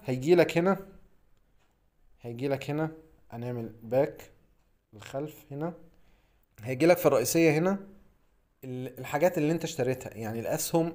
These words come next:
اللي انت اشتريتها. حلو الكلام؟ الأوامر بقى، لو ضغطت كلمة الأوامر وجبت الكل، هيقول لك مثلا انت شاري هنا عامل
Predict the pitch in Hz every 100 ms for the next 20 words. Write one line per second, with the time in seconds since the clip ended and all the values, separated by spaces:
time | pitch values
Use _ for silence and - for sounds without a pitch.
0 | - 127 147 139 - 117 117 - - -
1 | 131 131 131 139 170 196 - - _ -
2 | 143 143 165 202 220 165 214 226 208 -
3 | - _ _ - 123 123 165 - 170 170
4 | 127 120 147 190 202 - - - _ _
5 | _ _ _ _ _ _ 135 139 160 143
6 | 110 160 180 190 - - - 143 147 190
7 | 185 185 190 196 196 160 175 160 139 170
8 | 160 151 180 202 202 - - _ _ _
9 | - 147 160 156 143